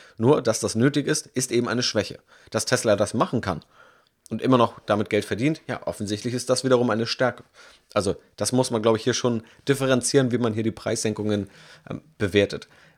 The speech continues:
Aber ich persönlich hätte gedacht, bei solch starken Preissenkungen und wenn man ohnehin schon sagt, dass Tesla die besten Autos hat,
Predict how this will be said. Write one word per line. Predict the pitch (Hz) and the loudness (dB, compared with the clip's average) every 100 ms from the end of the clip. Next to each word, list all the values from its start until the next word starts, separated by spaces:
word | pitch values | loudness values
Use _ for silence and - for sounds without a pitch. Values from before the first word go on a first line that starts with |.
| _ _ | _ _
Aber | 107 131 160 - - | 4 4 4 0 -6
ich | 127 - | -12 -6
persönlich | 113 123 156 - | 0 4 4 2
hätte | 110 104 | -4 -2
gedacht, | 107 107 | 0 -2
bei | - 98 | -2 0
solch | 113 147 | 2 0
starken | - - - | 0 0 0
Preissenkungen | - - 113 113 92 - 92 92 | -6 2 2 2 -4 -6 -8 -8
und | - | -2
wenn | 95 131 | 2 4
man | 131 | 2
ohnehin | 147 120 123 190 | 2 0 0 -2
schon | - 95 | -2 -2
sagt, | 92 - | -4 -6
dass | - | -10
Tesla | 98 - 95 | -10 -6 -6
die | |
besten | 95 117 - 101 | -2 -4 -4 -6
Autos | 120 113 - | -6 -6 -8
hat, | 104 | -8